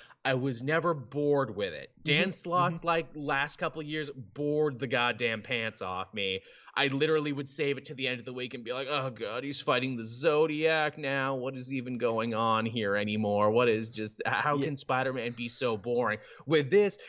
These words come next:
Speaker 1: at least it's like, "Okay, what fresh new hell is he <laughs> going to
Speaker 2: Yeah,
Speaker 1: unleash?"
Speaker 2: there,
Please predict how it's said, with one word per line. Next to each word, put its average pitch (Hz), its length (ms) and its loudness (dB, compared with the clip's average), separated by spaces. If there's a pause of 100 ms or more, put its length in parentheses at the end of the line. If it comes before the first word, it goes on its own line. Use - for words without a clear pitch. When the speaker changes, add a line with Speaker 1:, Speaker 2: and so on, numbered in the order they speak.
Speaker 1:
at 165 100 2
least 147 300 -2
it's 135 100 -8
like, 147 240 2
"Okay, 143 400 2
what 135 340 0
fresh - 360 -6
new 143 160 -6
hell 135 440 0
is 139 160 -6
he 139 120 -4
<laughs> 127 80 -4
going 180 180 2
to - 140 0
Speaker 2:
Yeah, 156 100 4
Speaker 1:
unleash?" 123 420 2
Speaker 2:
there, 151 140 2